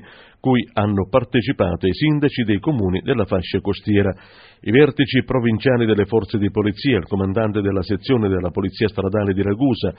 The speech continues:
il comandante della Capitaneria di Porto di Pozzallo, i rappresentanti dei Vigili del Fuoco, della Polizia Provinciale e delle Polizie Municipali, i dirigenti della struttura territoriale dell'arpa di Ragusa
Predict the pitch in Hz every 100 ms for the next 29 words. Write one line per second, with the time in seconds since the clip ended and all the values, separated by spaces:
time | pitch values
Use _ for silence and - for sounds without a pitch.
0 | - - - - 123 127 123 139 135 127
1 | 113 107 101 135 123 113 117 110 110 101
2 | - 104 98 104 95 101 - 131 123 120
3 | 117 - - - 104 110 143 139 123 143
4 | 135 131 123 107 117 107 110 107 101 127
5 | 123 120 104 101 95 120 104 - 110 104
6 | 98 98 - 131 98 92 104 95 131 110
7 | - 117 101 98 98 156 - 90 87 82
8 | - - - 104 135 139 143 151 139 135
9 | 127 120 120 117 117 - 131 107 120 107
10 | 113 113 117 113 107 101 110 107 110 107
11 | 110 113 156 147 139